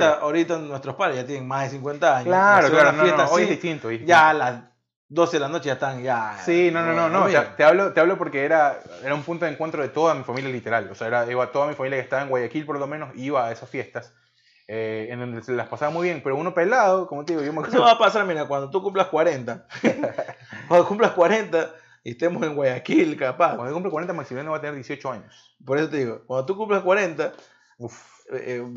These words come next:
Speaker 2: Maximiliano va a tener dieciocho años y todavía vamos a tener por, por lo menos la energía para amanecernos hasta las dos, tres de la mañana.
Speaker 1: No sé,
Speaker 2: Ya.
Speaker 1: no sé, hay que ver.
Speaker 2: Ay, qué hola, sí, oy, oílo, oílo.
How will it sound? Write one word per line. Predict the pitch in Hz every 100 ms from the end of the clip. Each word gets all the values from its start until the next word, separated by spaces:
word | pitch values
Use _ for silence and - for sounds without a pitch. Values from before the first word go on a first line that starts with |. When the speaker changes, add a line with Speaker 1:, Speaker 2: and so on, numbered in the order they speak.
| 135
Speaker 2:
Maximiliano | 135 131 143 170 180
va | 180
a |
tener | 175 165
dieciocho | 156 131 170 165 214
años | 147 135 135 _
y | 123
todavía | 131 131 175
vamos | 165 165
a | 143
tener | 139 156
por, | 139 131
por | 123
lo | 117
menos | 151 156 139
la | 127
energía | 120 127 170
para | 170
amanecernos | 120 120 117 147 147 139
hasta | 127 113
las | 107
dos, | 135 135
tres | 127
de | 123
la | 113
mañana. | 117 208 175 110 - _ _ -
Speaker 1:
No | 180
sé, | - 123
Speaker 2:
Ya. | 110
Speaker 1:
no |
sé, | 107 101
hay | 107
que | 131
ver. | 101 - _ _
Speaker 2:
Ay, | 170
qué | 135 254
hola, | 285 277 185 151
sí, | 196 247
oy, | 247 208
oílo, | 202 185 160
oílo. | 156 135